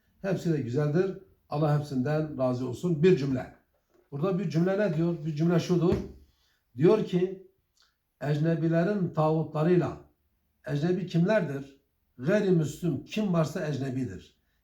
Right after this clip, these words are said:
Yani iman etmeyen ne kadar yeryüzünde insan varsa ecnebidir. Ge-, evet, ecnebilerin tağutlarıyla, ecnebilerin o küfürleriyle, inkarlarıyla, fus-, fus-,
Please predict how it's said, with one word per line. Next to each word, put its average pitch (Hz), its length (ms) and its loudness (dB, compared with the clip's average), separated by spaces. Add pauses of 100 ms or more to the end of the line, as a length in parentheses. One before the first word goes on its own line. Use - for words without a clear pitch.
Yani 170 280 2
iman 175 420 2
etmeyen 160 540 2
ne 185 220 0
kadar 151 300 0
yeryüzünde 160 340 2
insan 147 360 -2
varsa 165 260 0
ecnebidir. 127 600 -6 (460)
Ge-, 143 300 -2
evet, 156 400 2
ecnebilerin 156 640 0
tağutlarıyla, 156 840 0 (380)
ecnebilerin 156 560 0
o 160 240 -4
küfürleriyle, 143 800 -2 (300)
inkarlarıyla, 147 1000 0 (240)
fus-, 120 380 -10
fus-, - 340 -10